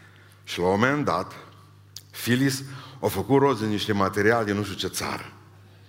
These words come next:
După ce a făcut ma-, rost de materialul și a făcut o rochie, o zis, o termin pe asta, pe concurență. Termin concurența rapid.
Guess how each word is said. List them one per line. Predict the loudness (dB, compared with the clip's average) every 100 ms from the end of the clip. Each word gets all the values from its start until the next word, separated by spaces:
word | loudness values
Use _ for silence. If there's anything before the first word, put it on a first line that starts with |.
| -20 -20 -20 -20 -20 -20 -20 -20 -20 -20 -20 -12
După | -8 -4 0
ce | 2
a |
făcut | 2 0 2 2
ma-, | 2 -2 -8 -2
rost | 4 4
de | 2
materialul | -2 -2 0 0 -2 -8 -16 -18 -10
și | -4
a |
făcut | -4 0 0 4
o | 4
rochie, | 4 2 2 -2 2 6 6 4 -2 -14 -18 -18 -18 -20 -20 -20 -20 -20 -16 -4
o | -4
zis, | -2 -2
o |
termin | 2 4 4 2 -4
pe | -8
asta, | -10 -12 -16 -20 -20 -20
pe | -14
concurență. | -4 -2 2 0 0 -4 -12 -16 -20 -20 -12 2
Termin | 2 2 -2
concurența | -6 -6 -6 -6 -8
rapid. | -10 -8